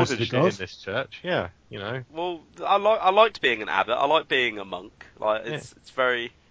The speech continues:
Speaker 2: The problem
Speaker 3: you
Speaker 2: is,
Speaker 3: know,
Speaker 2: though,
Speaker 3: very
Speaker 2: Dave,
Speaker 3: cool,
Speaker 2: if you're in
Speaker 3: very
Speaker 2: the Catholic
Speaker 3: different.
Speaker 2: Church, it does come with a lot of criticism. So, um,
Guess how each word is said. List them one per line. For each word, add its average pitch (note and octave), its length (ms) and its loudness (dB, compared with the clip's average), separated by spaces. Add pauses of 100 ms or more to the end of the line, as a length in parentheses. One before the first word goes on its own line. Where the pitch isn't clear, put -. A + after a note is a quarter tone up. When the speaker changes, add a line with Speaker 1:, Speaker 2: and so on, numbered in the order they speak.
(160)
Speaker 2:
The F3 80 -6
problem A3 340 4
Speaker 3:
you G#3 60 8
Speaker 2:
is, F#3+ 120 6
Speaker 3:
know, G3+ 60 -8
Speaker 2:
though, A2 200 4
Speaker 3:
very G#2+ 120 2
Speaker 2:
Dave, G#2 160 6
Speaker 3:
cool, G#2+ 80 -2
Speaker 2:
if G#2+ 100 -8
you're C3 120 2
in C#3 60 2
Speaker 3:
very C3 80 2
Speaker 2:
the - 20 -4
Catholic A#2 260 0
Speaker 3:
different. G#2 140 -6
Speaker 2:
Church, G#2 280 0
it G2 120 -10
does G#2 180 4
come G2 180 -4
with F#2+ 120 -2
a F#2 40 -4
lot F2+ 200 4
of F2+ 60 -4
criticism. E2 540 -2
So, E2+ 280 2 (420)
um, C#3 400 6